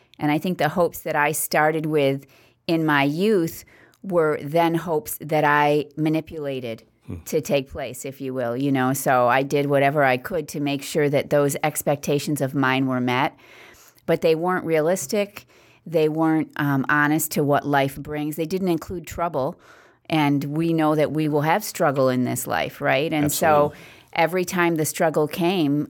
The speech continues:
Speaker 1: my hopes were dashed a bit, if you will. And so I think, um, I think when I look at the dark side of hope and the side of hope that does not include or remember that my purpose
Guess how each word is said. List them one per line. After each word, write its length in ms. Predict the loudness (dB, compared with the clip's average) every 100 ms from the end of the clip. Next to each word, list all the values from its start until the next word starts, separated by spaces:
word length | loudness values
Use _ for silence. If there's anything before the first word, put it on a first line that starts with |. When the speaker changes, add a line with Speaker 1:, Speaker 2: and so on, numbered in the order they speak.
| -8
Speaker 1:
my 300 | -10 -2 0
hopes 340 | 2 0 -2 -6
were 100 | -6
dashed 440 | -4 -2 -4 -8
a 40 | -4
bit, 300 | -4 -4 _
if 180 | -10 -6
you 140 | -4 -2
will. 200 | 0 0
And 180 | -2
so 180 | 0 2
I 100 | 2
think, 440 | 0 0 0 -2 -10 -20 -20 -20 -20 _
um, 680 | 0 2 2 2 2 0 -4 -12 _ _ _
I 80 | -4
think 360 | 0 -2 -2 -8 _ _ _ _ _ _ _ _ _ _
when 200 | -2 2
I 120 | 2
look 260 | 2 0 0
at 100 | 0
the 100 | -2
dark 380 | 2 2 0 -4
side 480 | -2 0 0 -2 -6
of 140 | -8 -8
hope 360 | -8 -8 -8 -4
and 160 | -2
the 100 | -2 -4
side 280 | 0 2 2
of 120 | -2
hope 200 | -8 -8
that 160 | -8 -4
does 240 | -2 -2
not 300 | 2 2 2
include 720 | 0 -2 -4 -6 -2 -2 -2
or 260 | 2 2 2
remember 800 | 2 2 2 2 0 0 0 -2 -10 -20 -20 -20 _ -4
that 320 | 0 2 2
my 480 | 0 2 2 2 -2 _
purpose 640 | -14 -12 -10 -10 -8 -8